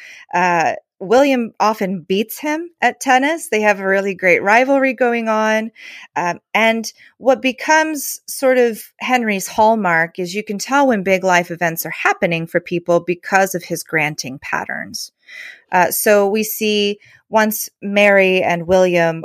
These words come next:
are married, um, we get some suspicious granting patterns around the birth of her two children and other life events, uh, that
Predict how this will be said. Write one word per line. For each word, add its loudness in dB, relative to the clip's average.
are -8
married, 0
um, -4
we -4
get -2
some -8
suspicious -4
granting 0
patterns 0
around 0
the -2
birth 0
of -12
her -6
two -12
children -2
and 2
other 2
life 2
events, -4
uh, -6
that 2